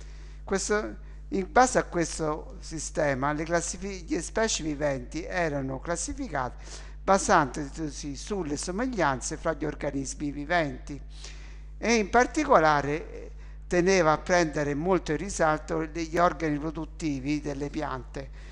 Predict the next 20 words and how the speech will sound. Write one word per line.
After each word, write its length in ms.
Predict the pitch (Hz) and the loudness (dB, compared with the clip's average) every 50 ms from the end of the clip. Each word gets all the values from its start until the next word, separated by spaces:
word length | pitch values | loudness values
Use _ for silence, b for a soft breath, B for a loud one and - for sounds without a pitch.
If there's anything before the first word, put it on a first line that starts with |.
| B B B B B | B B B B B
e 160 | - 202 196 | 4 4 4
in 260 | 170 151 143 139 143 | 6 4 2 0 6
base 360 | 143 175 180 165 156 - 160 | 8 10 10 10 8 2 -4
a 20 | 135 | -4
differenza 680 | - 147 - - - 170 170 175 170 151 - - 143 | -4 -6 -6 -4 -2 2 4 4 4 2 0 -4 -4
fra 140 | 120 139 139 | -4 -4 -4
gli 120 | - 165 | 0 0
organi 340 | 160 160 143 - 156 147 143 | 0 0 0 -2 -4 -4 -4
produttivi 420 | 143 156 160 170 165 - 180 165 | -4 -4 -6 -6 -6 -4 -2 -2
delle 180 | 175 208 302 339 | -2 -2 -2 -4
piante, 480 | 330 202 156 147 135 - - 147 143 B B B B B B B | 0 0 0 0 0 -2 -6 -6 -6 B B B B B B B
Linneo 480 | - - 240 220 190 185 180 160 147 | -2 0 2 6 6 8 8 8 6
aveva 200 | 147 143 151 160 | 6 6 4 4
fatto 360 | 156 - 170 151 143 - - 165 | 4 4 2 2 2 0 -2 -2
un'ottima 720 | 170 185 226 202 170 - - 151 139 139 143 147 160 170 165 | 2 4 4 2 2 0 -6 -4 -4 -2 -4 -4 -6 -8 -8
classificazione 1160 | 165 165 147 - - 160 143 143 160 147 151 143 - - - 147 147 139 139 131 139 139 147 - - - B B B B B B B B B B B B B B - | -6 -4 -4 -4 -4 -6 -6 -6 -2 -2 -2 -4 -2 -6 -6 -6 -6 -6 -6 -6 -8 -8 -10 -12 -12 -14 B B B B B B B B B B B B B B -14
delle, 540 | - - - 160 151 143 147 147 147 143 | -10 -4 -2 0 0 0 0 -2 -2 -2
delle 240 | - 160 151 139 147 | -4 -6 -4 -2 -4
specie 440 | 147 - - 156 147 143 - - 147 | -4 -4 -2 -2 -2 0 0 -4 -4
botaniche. 720 | - - - 156 - 143 143 139 139 131 139 - 147 143 | -6 -6 -8 -6 -6 -6 -6 -6 -8 -10 -10 -10 -12 -12